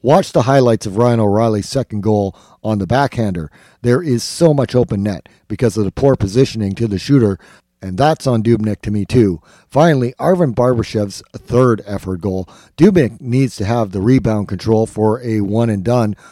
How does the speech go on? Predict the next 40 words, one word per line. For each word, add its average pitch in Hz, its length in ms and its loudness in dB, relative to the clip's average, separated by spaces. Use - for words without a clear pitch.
on 110 140 -2
the 123 140 2
initial 143 320 2
shot. 85 400 -12
Having 113 280 0
not 147 280 0
done 107 180 -4
that, 110 280 -4
how 123 180 0
about 123 320 2
the 110 100 -2
rebound? 101 540 2
Nope. 110 480 0
Then 95 480 -2
that 120 400 -2
goes 120 220 0
off 101 180 -2
a 98 60 -8
skate, - 320 -4
so 107 340 0
Barbashev 110 560 0
can 113 200 -2
put 127 200 4
it 117 100 0
into 113 360 0
a 127 120 -8
yawning 110 540 0
net 107 260 -4
on 110 180 -4
a 113 200 -2
third 107 520 0
shot. - 440 -10
Colorado 139 680 6
could - 240 6
have 107 100 2
been 92 280 -6
two 151 180 2
nothing 107 500 -4
after 120 320 -2
one, 104 380 -2